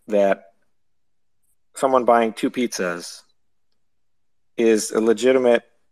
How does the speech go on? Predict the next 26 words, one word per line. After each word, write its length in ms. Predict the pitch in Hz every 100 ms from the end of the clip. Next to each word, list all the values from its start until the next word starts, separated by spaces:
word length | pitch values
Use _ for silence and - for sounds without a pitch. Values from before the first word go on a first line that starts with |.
| _ _
counterexample 800 | - 135 120 117 98 104 92 98
to 80 | -
my 160 | 101 101
claim 540 | - - 117 107 104
that 200 | 104 98
it 80 | 101 101
was 460 | 107 107 101 - -
Silk 340 | - 127 -
Road 520 | 110 117 101 95 - _ _
that 380 | 98 98 98 _ _ _ _
showed, 800 | - - - 151 131 110 107 - _ _ _
it 100 | -
demonstrated 840 | 98 135 131 - 113 104 101 95 - _ _ _ _ _ _ _ _ _
what 420 | - 117 117 - - -
using 360 | 123 131 120
Bitcoin 340 | 104 113 117 107
as 140 | 98
money 300 | 113 113 107
would 140 | 101 101
look 220 | 110 -
like, 300 | 92 92 92
like 180 | 95 -
something 300 | 107 101 98
with 140 | 90
no 260 | 98 98 98
names, 720 | - 101 202 196 196 -